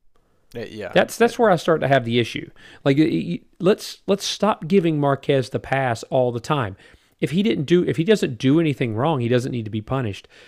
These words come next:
Speaker 2: But if he, you know, they, they punish guys all the time. So again, why punish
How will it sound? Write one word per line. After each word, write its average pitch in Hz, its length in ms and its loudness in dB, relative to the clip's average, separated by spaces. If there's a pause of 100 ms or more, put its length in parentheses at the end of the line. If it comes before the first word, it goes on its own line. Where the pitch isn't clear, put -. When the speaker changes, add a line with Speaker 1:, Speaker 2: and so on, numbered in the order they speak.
(260)
Speaker 2:
But 180 100 4
if 185 140 -2
he, - 220 -6 (140)
you 202 140 2
know, 175 180 2 (680)
they, 208 120 6
they 208 220 4
punish 233 400 0
guys 151 340 2
all 147 260 2
the 127 120 2
time. 127 260 -2
So 139 260 0 (220)
again, 139 480 2 (640)
why 156 280 4
punish 190 540 0